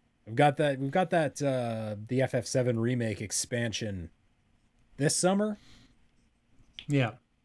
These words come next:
Speaker 1: That's good.
Speaker 2: And then part two sometime. Twenty twenty-two, maybe.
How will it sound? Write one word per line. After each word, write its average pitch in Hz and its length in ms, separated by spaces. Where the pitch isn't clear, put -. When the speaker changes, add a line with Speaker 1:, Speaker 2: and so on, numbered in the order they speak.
Speaker 1:
That's 101 200
good. 127 320
Speaker 2:
And 147 140
then 131 180
part 131 240
two 123 400
sometime. 104 520
Twenty 175 260
twenty-two, 120 380
maybe. 117 300